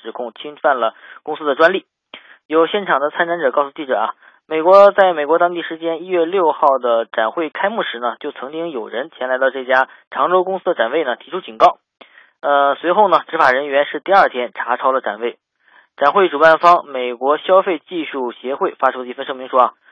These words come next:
作为消费电子展的主办方，美国消费技术协会呢支持知识产权和法治。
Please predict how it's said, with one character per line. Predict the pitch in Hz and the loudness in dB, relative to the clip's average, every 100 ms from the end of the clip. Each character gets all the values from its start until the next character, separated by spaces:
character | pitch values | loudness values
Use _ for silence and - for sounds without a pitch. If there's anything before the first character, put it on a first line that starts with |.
| _ - | _ -2
作 | 165 | 2
为 | 160 170 - | 4 2 0
消 | 185 | 0
费 | 180 | 0
电 | 170 165 | -2 -2
子 | 156 | 0
展 | 139 | 0
的 | |
主 | 135 | -2
办 | 131 131 | -2 2
方， | 156 156 | 2 0
美 | 135 131 | -4 -8
国 | 131 170 | -2 -2
消 | - 208 202 | 0 0 0
费 | 196 147 | 0 -6
技 | - | -8
术 | 156 | -10
协 | 131 151 | -6 -6
会 | 160 180 | -4 -4
呢 | 127 | -6
支 | - 190 190 | -6 -6 -6
持 | - 143 | -8 -12
知 | - 175 | -6 -6
识 | |
产 | 160 113 | -4 -6
权 | 113 131 | -6 -6
和 | 156 | -8
法 | - 113 - | -6 -6 -4
治。 | 156 | -8